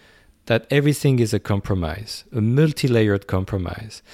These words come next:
that everything is multi-determined. Today, I think the, uh, one of the term that is becoming more popular is intersection.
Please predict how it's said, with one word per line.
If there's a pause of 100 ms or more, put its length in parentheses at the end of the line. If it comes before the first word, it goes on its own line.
(220)
that
everything
is
multi-determined. (540)
Today,
I
think
the, (200)
uh,
one
of
the
term
that
is
becoming
more
popular
is
intersection.